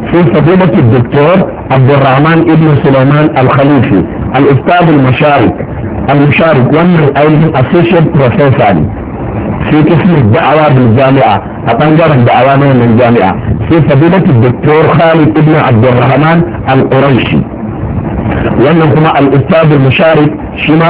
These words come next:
associate professor ne. Sai kismin da'awa bil jami'a. Yace sa'ila lil maula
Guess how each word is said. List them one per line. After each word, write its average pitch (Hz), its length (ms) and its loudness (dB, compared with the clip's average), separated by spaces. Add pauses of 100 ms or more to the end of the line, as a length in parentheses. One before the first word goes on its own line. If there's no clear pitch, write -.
associate 160 600 0
professor 131 640 0
ne. 87 140 -2 (320)
Sai - 200 0
kismin 151 480 2
da'awa 156 400 2
bil 131 200 2
jami'a. 127 440 2 (300)
Yace 135 340 0 (100)
sa'ila 170 540 2
lil 139 240 2
maula 120 440 2